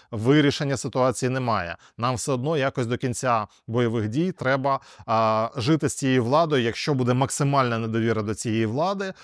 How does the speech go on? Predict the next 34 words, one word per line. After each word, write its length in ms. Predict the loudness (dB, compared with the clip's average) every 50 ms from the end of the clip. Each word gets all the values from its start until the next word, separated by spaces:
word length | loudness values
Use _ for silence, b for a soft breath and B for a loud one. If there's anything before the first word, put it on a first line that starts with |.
| B B B -2
то, 420 | 0 2 4 4 4 2 2 0 -2
знову 300 | -4 -2 -2 0 0 -2
ж 80 | -2 -4
таки, 200 | -4 -2 -2 -4
це 140 | -2 -2 0
дуже 260 | 0 0 0 0 0
буде 220 | 0 0 0 0
послаблювати 680 | -2 -2 -6 -4 -2 -4 -2 -2 -4 -6 -6 -6 -6 -6
Україну. 460 | -6 -4 -4 -2 -2 -2 -2 -4 -4
Тобто 240 | -6 -4 -2 -4 -4
треба 320 | -2 0 0 0 0 0
контролювати 800 | 0 0 -2 0 2 4 4 4 4 4 4 2 2 0 -2 -4
цих 220 | -6 -6 -8 -6 -4
людей, 300 | -4 -2 -2 -4 -4 -6 B B B B
треба 400 | 0 2 2 2 4 2 0 0 0
змушувати 640 | 2 4 6 6 6 4 2 0 0 0 2 2 2
їх 160 | 2 2 0
лишатися 540 | -2 -2 0 2 0 2 0 -2 -2 -2 0
в 60 | 2
рамках, 400 | 2 2 2 0 -2 -4 -6 -6
треба 360 | -4 -2 0 2 2 0 0
ці 160 | -2 -2 -4 -4
розслідування, 800 | -4 -4 -6 -6 -6 -6 -6 -4 -4 -4 -4 -4 -4 -6 -6 B B B B B
але 260 | B 2 4 4 4
не 120 | 2 2 2
треба 260 | 2 2 2 2 2
максимального 640 | 0 0 -2 -2 -4 -2 -2 -2 -2 0 -2 -2 -4
хейту 380 | -2 -2 -2 -2 -4 -6 -10
на 120 | -10 -10 -10
них. 320 | -12 -12 -14 -16 -20 -20 B B B B
І 120 | B -2 0
так 200 | 0 0 -2 -2
само 300 | 0 -2 0 0 0 -2
влада. 500 | 0 0 0 2 2 0 -2 -4 -12